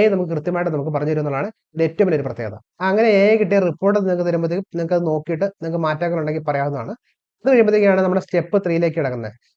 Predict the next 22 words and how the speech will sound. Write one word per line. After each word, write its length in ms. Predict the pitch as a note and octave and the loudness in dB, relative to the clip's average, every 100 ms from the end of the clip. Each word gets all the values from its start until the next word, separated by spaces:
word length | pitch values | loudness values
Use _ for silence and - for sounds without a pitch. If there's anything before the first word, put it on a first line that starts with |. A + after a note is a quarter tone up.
| _ | _
സ്റ്റെപ്പ് 300 | - G#3 A#3 A#3+ | 0 2 2 4
ത്രീ 80 | A3 | 4
എന്ന് 100 | G#3+ | 6
പറഞ്ഞാൽ 180 | F#3+ G3+ - | 4 0 -2
ഫർണിച്ചർ 500 | F#3 E3+ F#3+ G#3 G#3+ G3+ | 0 2 2 2 2 2
ലിസ്റ്റിംഗ് 300 | G3 F#3 D3 | 0 -2 -4
ആണ്. 100 | A2 G#2 _ _ - | -6 -12 _ _ -6
ഈ 60 | A3+ | 2
ഫർണിച്ചർ 420 | G#3 F#3+ A#3 B3 A#3+ | 4 4 2 2 0
ലിസ്റ്റിംഗ് 260 | B3 B3 A#3+ | 0 0 2
എന്ന് 100 | G3+ | 2
പറഞ്ഞു 160 | F3+ | 2
കഴിഞ്ഞാല് 280 | E3 C#3+ D#3 - _ _ _ _ | 0 0 -2 -4 _ _ _ _
ഇതുണ്ട്, 180 | A3 F#3+ | 2 2
ഇതിപ്പോ 160 | F#3 G#3 G3 | 2 2 4
ലിവിംഗ് 260 | F#3 G3+ G#3 | 4 4 4
റൂം 140 | G#3 F3 | 2 2
ആണ്. 100 | F#3 G3 F3 | -2 -4 -4
ലിവിംഗ് 260 | F3+ G3 G3+ | 0 2 2
റൂമിൽ 160 | G#3 G3 | 2 2
അത് 80 | F3+ | 2
നിങ്ങൾ 160 | F#3 | 0